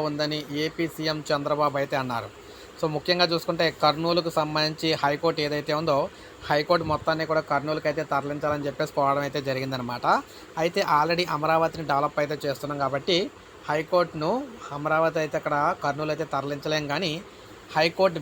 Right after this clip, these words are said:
బెంచ్ను, హైకోర్టు బెంచ్ను మనం కర్నూలులోనైతే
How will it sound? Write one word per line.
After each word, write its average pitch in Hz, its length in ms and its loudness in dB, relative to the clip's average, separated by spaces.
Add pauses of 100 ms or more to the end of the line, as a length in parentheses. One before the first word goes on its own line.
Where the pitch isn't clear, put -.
బెంచ్ను, 151 380 0 (960)
హైకోర్టు 160 480 2
బెంచ్ను 156 360 -2 (600)
మనం 156 140 -2 (120)
కర్నూలులోనైతే 165 680 2